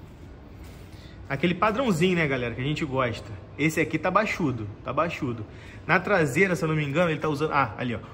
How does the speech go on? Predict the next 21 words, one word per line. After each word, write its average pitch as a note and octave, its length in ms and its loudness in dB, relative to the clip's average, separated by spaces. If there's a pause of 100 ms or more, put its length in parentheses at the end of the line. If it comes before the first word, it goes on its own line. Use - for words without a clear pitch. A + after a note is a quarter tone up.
(120)
um G#3 180 6
nove G3 280 4
cinco F#3+ 400 -2
meia E3 260 4
cinco D#3+ 300 -2
na D3 100 0
traseira, C3+ 680 0 (120)
pra A#2 80 -4
quem C3+ 160 -2
perguntar B2 560 -2
aí. A#2+ 420 0 (2000)
E F3+ 120 8
na F#3+ 200 4
frente, F#3 760 6 (960)
vamos C3+ 300 -4
ver, F#3+ 880 6
que - 40 -6
eu C3+ 60 -4
não C#3 80 -2
estou B2 300 -2
achando. F#3 840 2